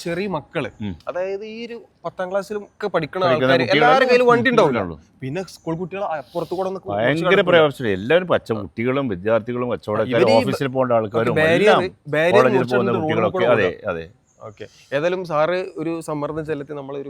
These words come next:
Speaker 1: ഫൂട്ട് ഓവർ ബ്രിഡ്ജ് നേടിയെടുത്തിട്ടുണ്ട്. അതേപോലെ ഇനി ഒരുപാട് സ്ഥലത്ത് നമുക്ക് ഫൂട്ട് ഓവർ ബ്രിഡ്ജ് വേണ്ടിയതുണ്ട്. അപ്പം സാറ് നാഷണൽ ഹൈവേ അതോറിറ്റിയുമായി ബന്ധപ്പെട്ടിട്ടാണോ ഫൂട്ട് ഓവർ ബ്രിഡ്ജിന്, അത്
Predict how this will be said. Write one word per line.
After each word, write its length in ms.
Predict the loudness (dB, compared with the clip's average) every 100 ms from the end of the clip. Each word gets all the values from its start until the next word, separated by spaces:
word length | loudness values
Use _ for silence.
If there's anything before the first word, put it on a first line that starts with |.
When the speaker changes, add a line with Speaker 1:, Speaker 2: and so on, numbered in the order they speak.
| -14
Speaker 1:
ഫൂട്ട് 160 | -12 -12
ഓവർ 80 | -12
ബ്രിഡ്ജ് 200 | -10 -10 -10 -12 -12
നേടിയെടുത്തിട്ടുണ്ട്. 600 | -8 -8 -8 -10 -10 -10
അതേപോലെ 380 | -10 -8 -8 -8 -8
ഇനി 120 | -6 -6
ഒരുപാട് 460 | -4 4 6 6 2
സ്ഥലത്ത് 340 | -2 -4 -2 -4
നമുക്ക് 200 | -6 -8 -8
ഫൂട്ട് 160 | -4 -4
ഓവർ 80 | -4
ബ്രിഡ്ജ് 200 | -6 -6 -6
വേണ്ടിയതുണ്ട്. 400 | -6 -6 -6 -6
അപ്പം 160 | -8 -10 -8
സാറ് 200 | -8 -8 _ _ _ -8
നാഷണൽ 240 | -8 -4 -4
ഹൈവേ 100 | -4
അതോറിറ്റിയുമായി 520 | -4 -6 -8 -8 -6 -6
ബന്ധപ്പെട്ടിട്ടാണോ 640 | -6 -8 -10 -8 -6 -6 -8 -10
ഫൂട്ട് 160 | -10
ഓവർ 80 | -8 -8
ബ്രിഡ്ജിന്, 300 | -12 -10 -8
അത് 100 | -8